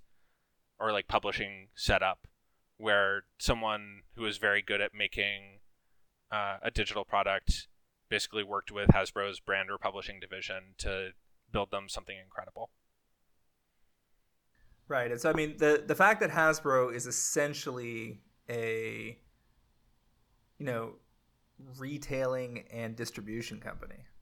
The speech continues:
Speaker 2: Um,
Speaker 1: Yeah, they're, they're a physical goods hobby publisher.
Speaker 2: Right. Informs a lot of what has gone on with this subsidiary, Wizards of the Coast,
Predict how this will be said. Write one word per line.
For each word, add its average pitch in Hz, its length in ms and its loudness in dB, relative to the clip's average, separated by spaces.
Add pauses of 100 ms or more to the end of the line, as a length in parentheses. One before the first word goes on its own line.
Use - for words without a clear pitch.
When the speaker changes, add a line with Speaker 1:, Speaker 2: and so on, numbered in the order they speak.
(880)
Speaker 2:
Um, 110 280 -6
Speaker 1:
Yeah, 226 120 6
they're, 151 240 6
they're 156 120 4
a - 40 2
physical 135 320 0
goods - 440 -6 (280)
hobby 104 460 2 (920)
publisher. - 400 -6 (160)
Speaker 2:
Right. 113 180 -6 (100)
Informs 160 580 0
a 135 40 0
lot 123 460 4
of 113 520 -6 (500)
what 123 260 2
has 120 280 -2
gone 110 360 -4
on 110 640 -2
with 120 200 -10
this 113 160 -4
subsidiary, 120 640 0
Wizards 107 340 -12
of - 60 -20
the - 40 -20
Coast, 127 460 2